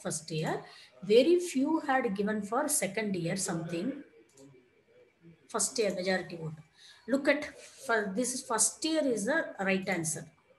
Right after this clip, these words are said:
So majority vote I said, then immediately everybody sticking to that majority. Yeah. Look at here.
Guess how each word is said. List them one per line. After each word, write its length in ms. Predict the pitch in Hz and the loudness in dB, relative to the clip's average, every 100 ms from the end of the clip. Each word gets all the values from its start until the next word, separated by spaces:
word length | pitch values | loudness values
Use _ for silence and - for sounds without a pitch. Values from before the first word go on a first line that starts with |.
| _ | _
So 140 | - | -8
majority 500 | 208 196 262 285 285 | -2 2 4 4 2
vote 260 | 262 240 247 | 0 2 2
I 80 | 233 | -2
said, 300 | 202 269 247 | 0 0 0
then 140 | 220 | -4
immediately 440 | 208 220 220 208 220 | -4 -4 -4 -2 -2
everybody 800 | 196 202 196 277 262 190 165 - - - - _ - | -2 -2 0 0 -2 -2 -6 -10 -18 -20 -20 _ -10
sticking 440 | - 233 262 247 | -4 -2 0 0
to 80 | 247 | -2
that 180 | 208 190 | -2 -2
majority. 540 | 175 180 175 160 151 - | -2 -2 -2 -6 -10 -8
Yeah. 260 | 190 196 196 - - - - | 0 0 0 -10 -18 -20 -6
Look 260 | 196 240 - | 0 0 4
at 140 | 294 | 2
here. 480 | 277 - 196 220 339 | 2 -2 0 0 -2